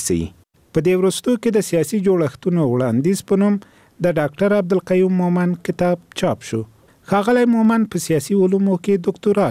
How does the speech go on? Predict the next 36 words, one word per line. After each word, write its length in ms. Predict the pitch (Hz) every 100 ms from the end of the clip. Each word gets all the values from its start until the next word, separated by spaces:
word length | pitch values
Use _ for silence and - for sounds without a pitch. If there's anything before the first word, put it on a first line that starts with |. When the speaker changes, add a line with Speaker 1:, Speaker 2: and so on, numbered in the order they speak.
| 123
Speaker 2:
لري. 220 | 123 117 - _ _ - 139
د 100 | -
کابل 280 | 143 151 160 151
په 160 | 127
امریکایي 400 | 113 110 127 143
پوهنتون 580 | 185 185 185 190 196 190 175
او 40 | 139
د 100 | 123 117
امریکا 420 | 113 117 160 143
په 160 | 127 117
یوټا 300 | 110 170 170
پوهنتون 480 | 170 175 156 180 170
کې 520 | 175 175 - _ - 127
د 100 | 123 123
استاد 340 | - 170 175
په 60 | 170
توګه 320 | 147 175 180 185 202
دندې 260 | 170 127 120
ترسره 280 | 117 - 123 110
کړې 200 | 127 120 113
دي. 100 | 110 - - _ 143
زموږ 180 | 190 208
همکار 300 | 208 196 202
اجمل 280 | 196 175 190 180
تورمان 380 | 180 180 180 175
له 60 | 139
ښاغلي 420 | - 131 127 160 143
مومن 340 | 123 117 165 185
سره 160 | 190 185 180 - _ _ -
د 100 | 165 170
دوی 120 | 196 180
د 100 | 180
نوي 180 | 214 202 160
چاپ 200 | 147 123 -
سوي 220 | 185 180
اثر 280 | 175 170 180